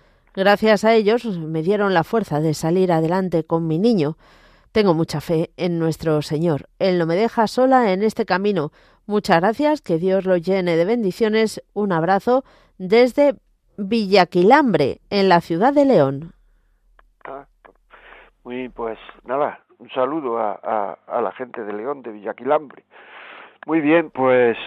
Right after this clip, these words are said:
Speaker 2: pues así es. El Señor nunca deja. No solamente nos acercamos a Él, pero es que algunas veces,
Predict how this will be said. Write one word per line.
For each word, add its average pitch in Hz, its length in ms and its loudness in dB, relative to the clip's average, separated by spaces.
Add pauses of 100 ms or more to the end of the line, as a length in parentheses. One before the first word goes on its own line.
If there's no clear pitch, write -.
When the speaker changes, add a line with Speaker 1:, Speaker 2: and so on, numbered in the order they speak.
(120)
Speaker 2:
pues 113 180 -12
así 110 200 -8
es. 160 260 -8 (500)
El - 160 -12
Señor 135 440 -14 (100)
nunca 139 640 -18
deja. - 420 -14 (1800)
No 143 160 -8
solamente 156 640 -8 (880)
nos 127 160 -14
acercamos 123 600 -8
a 101 140 -8
Él, - 80 -20 (760)
pero 127 120 -18
es - 40 -18
que 185 80 -8
algunas 147 340 -12
veces, 120 380 -14